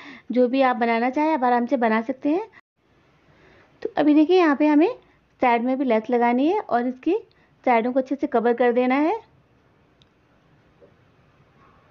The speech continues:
तो लेस लगाते समय हमें घुमाव का बहुत ध्यान देना है। जो भी इसकी पत्तियां हैं उन पे हमें अच्छे से लेस लगानी है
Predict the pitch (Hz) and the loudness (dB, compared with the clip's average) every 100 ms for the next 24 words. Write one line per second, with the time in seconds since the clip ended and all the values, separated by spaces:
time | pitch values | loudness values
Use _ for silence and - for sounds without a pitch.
0 | _ - - - - - - _ _ _ | _ -20 -20 -20 -20 -20 -20 _ _ _
1 | _ _ _ _ _ _ _ _ _ - | _ _ _ _ _ _ _ _ _ -20
2 | - _ 277 226 233 269 262 262 277 294 | -20 _ -2 2 2 0 0 0 -2 -4
3 | 294 294 302 269 254 240 269 269 285 254 | -2 0 0 0 0 0 0 -2 -2 0
4 | 269 254 247 240 254 311 285 262 269 285 | 0 2 0 0 0 0 0 0 -2 -2
5 | 269 240 247 254 277 311 440 - - - | -2 -2 -2 -2 0 -2 -4 -12 -20 -20
6 | - - - - - - - - - - | -20 -20 -20 -20 -20 -20 -20 -20 -20 -8
7 | 269 254 294 302 262 269 294 320 269 269 | -4 2 2 2 -2 -4 -4 0 -2 0
8 | 262 247 220 226 311 | 0 2 2 0 -2